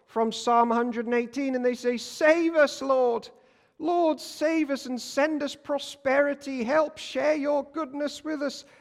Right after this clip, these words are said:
Help." Often you'll find children love Jesus, and they're a big part of our church and all churches.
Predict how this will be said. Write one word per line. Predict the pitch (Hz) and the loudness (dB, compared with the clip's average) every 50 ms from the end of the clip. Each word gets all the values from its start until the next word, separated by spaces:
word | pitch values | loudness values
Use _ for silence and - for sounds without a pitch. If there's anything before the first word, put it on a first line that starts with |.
| _ _ | _ _
Help." | - 233 254 269 330 339 339 339 339 330 320 302 269 - - - - - - _ _ _ _ _ _ _ _ _ _ _ _ _ _ _ _ _ _ _ _ _ _ _ _ _ _ _ _ _ _ _ _ _ _ _ _ _ _ _ _ _ _ _ _ _ _ _ _ - | -6 -2 2 4 6 6 6 8 6 6 6 6 4 0 -2 -10 -20 -20 -20 _ _ _ _ _ _ _ _ _ _ _ _ _ _ _ _ _ _ _ _ _ _ _ _ _ _ _ _ _ _ _ _ _ _ _ _ _ _ _ _ _ _ _ _ _ _ _ _ 0
Often | 202 247 233 - - 226 208 | 0 0 0 0 -2 -2 0
you'll | 202 185 170 156 | 0 0 0 0
find | - - 156 156 160 165 165 | -2 -2 -2 -2 -2 -2 -4
children | - - 185 175 170 147 165 156 160 160 | -6 -4 -4 -4 -4 -4 -4 -4 -2 0
love | 160 156 139 123 - | 0 -2 -2 -6 -12
Jesus, | - 139 135 131 123 120 123 120 - - - _ _ _ _ _ _ _ _ _ _ _ _ _ _ _ _ _ _ _ _ _ | -14 -12 -10 -10 -10 -12 -14 -16 -18 -20 -20 _ _ _ _ _ _ _ _ _ _ _ _ _ _ _ _ _ _ _ _ _
and | - 120 | -12 -8
they're | 127 127 | -6 -6
a | 123 | -6
big | 123 - 156 156 - - | -6 -6 -6 -6 -6 -8
part | - 156 151 143 | -10 -6 -6 -4
of | 143 139 | -2 -2
our | 147 143 139 | -2 -2 -4
church | 143 - - 160 151 139 127 - - - - - - _ - | -6 -8 -6 -4 -2 -2 -4 -6 -10 -16 -20 -20 -20 _ -14
and | 139 143 | -10 -6
all | 160 165 160 | -4 -4 -4
churches. | 147 - - 151 143 127 - - - 123 113 - - - | -6 -6 -6 -4 -4 -4 -6 -8 -12 -12 -12 -14 -16 -20